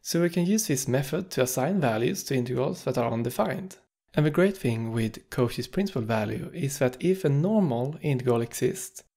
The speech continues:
then that thing is going to be equal to its principal value. Because if this integral exists,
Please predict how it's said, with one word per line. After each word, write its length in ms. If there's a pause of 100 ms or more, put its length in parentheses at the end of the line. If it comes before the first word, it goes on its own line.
(120)
then 180
that 220
thing 180
is 140
going 240
to 80
be 100
equal 280
to 140
its 120
principal 400
value. 380 (540)
Because 280
if 240
this 180
integral 360
exists, 680